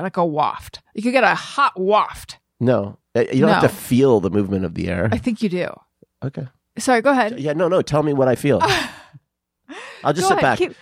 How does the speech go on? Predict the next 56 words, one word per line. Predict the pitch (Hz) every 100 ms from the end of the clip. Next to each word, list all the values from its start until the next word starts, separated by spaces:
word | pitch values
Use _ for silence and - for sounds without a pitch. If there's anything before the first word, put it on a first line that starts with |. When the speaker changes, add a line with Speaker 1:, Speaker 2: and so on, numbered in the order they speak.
| - -
Speaker 2:
I'll | 151
just | 180 -
sit | -
back | 151 151
and | 143
you | 143
can | 151
tell | 131 151
me. | 147 135
You, | - 147 - 151
I | 143
tell | 180
you | 160
what, | 127
Speaker 1:
I | 302
am | 302
Speaker 2:
ask | 254 151
your | 320
Speaker 1:
this, | 392
Speaker 2:
question | - 143 - 160 160
Speaker 1:
I | 269
am, | 262
Speaker 2:
and | 156
then | 156
answer | 151 156 - 165 156
for | 156
me. | 156 160 104
That's | 120 -
cool. | 220 220
Speaker 1:
I |
am | 226 220 185 160
this | 240 359
close | - 330 262 311 - - _ _ -
to | -
trying | 214 240 233
to | 233
find | 240 220
out | 208 190
how | - 202
she | 202 208
sounded | - 190 185
when | 180
she | 180
said | 175 175
the | 175
rain | 165 165
in | 160
Spain | - 160 160
at | -
the |
beginning, | - 76 - 87 - _ _ _ _ -
Speaker 2:
Yeah. | 110 98
Speaker 1:
before | 226 - 233 214 214 202 190 - _
her | - 196 - -
elocution | 196 202 202 180 190 165
lessons. | - 170 - - -